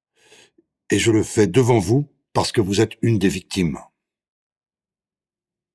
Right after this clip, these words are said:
Après avoir tiré une première fois,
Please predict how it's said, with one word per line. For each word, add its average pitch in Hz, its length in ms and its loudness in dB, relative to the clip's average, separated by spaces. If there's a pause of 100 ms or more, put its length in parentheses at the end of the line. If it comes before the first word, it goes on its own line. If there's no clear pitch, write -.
(1400)
Après 139 380 2
avoir 110 320 0
tiré 120 240 -2
une 113 120 0
première 120 320 0
fois, 131 380 -2